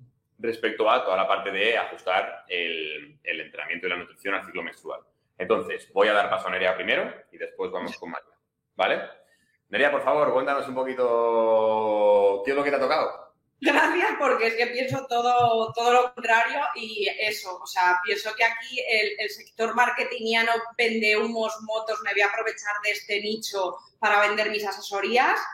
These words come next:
Speaker 2: o sea, no veas, por la cosa de, "Te la adapto al no sé qué". Entonces, yo, para, por resumir, estoy totalmente, eh, de acuerdo con María.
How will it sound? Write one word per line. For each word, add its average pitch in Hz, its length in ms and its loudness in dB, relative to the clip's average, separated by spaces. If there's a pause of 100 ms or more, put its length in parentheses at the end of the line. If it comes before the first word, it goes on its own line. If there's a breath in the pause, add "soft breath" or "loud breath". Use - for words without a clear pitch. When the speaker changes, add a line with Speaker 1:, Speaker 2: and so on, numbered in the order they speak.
(160)
Speaker 2:
o - 40 -20
sea, 190 460 2
no 220 200 0
veas, 180 420 0
por 214 140 -4
la 208 120 2
cosa 226 220 -2
de, 226 400 -2
"Te 285 120 -2
la 269 100 6
adapto 269 340 2
al 359 120 0
no - 100 -4
sé - 200 -12
qué". 180 280 -10 (100)
Entonces, 226 320 -2 (340)
yo, 247 400 4
para, 233 280 4
por 240 140 4
resumir, 226 460 0
estoy 226 240 -4
totalmente, 233 600 0
eh, 185 1120 2
de 190 80 0
acuerdo 202 340 -2
con 220 140 -4
María. 190 360 0